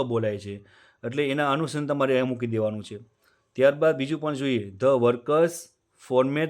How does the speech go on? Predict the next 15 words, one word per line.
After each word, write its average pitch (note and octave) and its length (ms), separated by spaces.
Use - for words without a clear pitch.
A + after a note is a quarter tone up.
blanks C3 560
union. C3 440
અહીંયા B2+ 380
બોલાય B2 400
છે, A#2+ 260
એટલે C#3+ 600
અહીંયા C#3 200
જુઓ D3 320
માતૃભાષામાં C#3 880
ય C#3 240
નથી. B2+ 440
ઓકે? E3+ 340
એટલે C#3 360
તમારે C#3 580
અહીંયા C#3+ 500